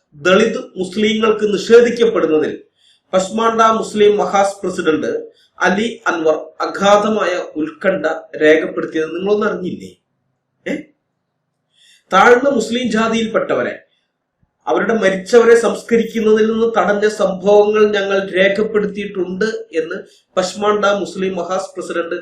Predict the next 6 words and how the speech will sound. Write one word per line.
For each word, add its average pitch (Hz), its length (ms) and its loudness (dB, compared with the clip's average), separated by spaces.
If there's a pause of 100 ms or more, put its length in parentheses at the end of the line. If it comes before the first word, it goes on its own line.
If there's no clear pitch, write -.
(300)
അലി 185 240 -2
അൻവർ 196 360 -2 (200)
പറഞ്ഞു. 113 240 -12 (880)
സാധാരണയായി 214 840 2 (380)
എല്ലാ 208 320 2
മുസ്ലിങ്ങൾക്കും 214 840 -2